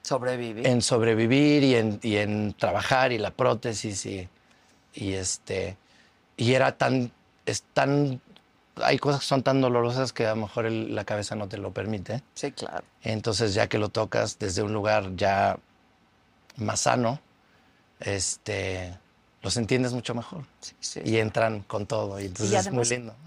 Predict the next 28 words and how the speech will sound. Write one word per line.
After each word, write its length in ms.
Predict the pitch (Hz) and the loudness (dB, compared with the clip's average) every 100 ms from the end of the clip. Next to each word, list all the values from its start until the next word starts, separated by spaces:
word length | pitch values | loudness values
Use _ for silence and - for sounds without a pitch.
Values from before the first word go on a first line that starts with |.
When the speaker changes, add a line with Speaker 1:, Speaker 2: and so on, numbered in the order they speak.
| - - | -12 -2
Speaker 1:
pero 180 | 175 | 2
además 460 | 185 185 202 208 233 | 2 0 -2 -2 -2
te 100 | 175 | -4
está 180 | 160 247 | -4 -4
pasando 500 | - 190 - 175 170 | -2 -2 -2 -4 -4
en 120 | 170 | -4
un 160 | 151 165 | -4 -4
momento 560 | 180 180 180 156 151 | -6 -6 -6 -6 -6
y 80 | 156 | -6
desde 360 | 147 110 - 104 | -4 -4 -4 -6
un 200 | 131 156 | -6 -6
lugar 380 | 175 160 160 156 | -4 -2 -2 -2
donde 400 | 147 127 - 110 | -4 -4 -6 -10
te 220 | - 107 | -8 -10
ves, 580 | 104 123 131 139 - - _ _ _ _ _ | -4 -2 0 0 -2 -6 _ _ _ _ _
pues, 240 | 220 - - _ | -6 -6 -10 _
ya 240 | - 269 269 _ _ _ _ _ | -8 -8 -8 _ _ _ _ _
sano, 480 | - - 240 208 117 | -8 -4 -4 -4 -6
Speaker 2:
Sí, 200 | 117 147 | 0 2
ya 60 | 123 | 4
Speaker 1:
bien, 60 | 107 | 4
Speaker 2:
me 60 | 107 | 2
siento 240 | - 110 | 0 0
Speaker 1:
¿sabes? 460 | 120 139 180 277 - | 0 2 2 0 -2
O 60 | - | -4
Speaker 2:
mucho 120 | - | -6
Speaker 1:
sea, 420 | 123 131 123 117 | -4 -4 -4 -6
Speaker 2:
mejor. 140 | 110 | -8